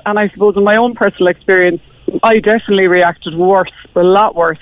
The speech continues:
to perimenopause than I ever did when I began menopause. And that was something I wasn't aware of at the time either. And I know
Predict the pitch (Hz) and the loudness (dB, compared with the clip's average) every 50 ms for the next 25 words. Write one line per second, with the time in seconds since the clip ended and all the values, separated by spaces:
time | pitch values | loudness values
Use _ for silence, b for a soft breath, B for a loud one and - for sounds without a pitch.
0 | - - - - - 185 190 190 180 175 160 160 151 - 160 160 156 - 151 160 | -10 -10 -8 -6 -2 -2 0 0 0 -2 -2 -4 -4 -2 -2 -2 -2 -2 -4 -2
1 | 160 165 170 160 180 165 175 170 165 - 175 165 156 160 143 160 156 165 160 160 | 0 0 0 0 -2 -2 0 -2 -2 -2 -2 -2 -2 -2 -2 -2 -2 0 0 0
2 | 160 156 165 170 170 165 160 - 165 156 156 151 - - _ B B B B B | 0 0 0 0 0 0 0 0 0 0 0 0 -2 -6 _ B B B B B
3 | B B B B B 170 175 170 170 170 - - 196 185 - 190 175 - 190 180 | B B B B B -2 0 0 0 -2 -2 -2 -2 -2 -2 -2 -4 -2 -2 -2
4 | 156 185 180 185 202 202 208 190 170 170 156 170 175 175 170 165 170 170 147 - | -2 0 0 0 2 2 0 0 -2 -2 -2 -2 0 0 0 0 -2 -4 -6 -6
5 | 175 - 190 180 180 196 220 226 196 185 170 165 170 - - 170 175 175 175 180 | -6 -2 0 0 2 2 0 0 2 2 2 0 0 -2 -2 -2 0 0 2 2
6 | 185 180 175 170 | 2 2 2 0